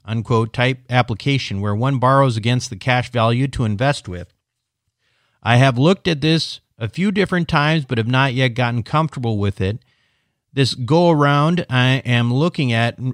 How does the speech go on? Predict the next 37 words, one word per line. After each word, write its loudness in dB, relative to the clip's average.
in -2
relation -2
to -2
doing 0
it 0
through -4
a -2
C -6
Corp -2
M -2
S -2
O 0
or 0
management -2
service -8
organization. -6
I 0
guess 2
where -2
I 0
get -2
confused 0
is -2
the -4
concept 0
that -4
Christian -4
and -2
Rod 2
propose -4
that -10
the -14
interest -4
return -2
on 0
the -2
cash -2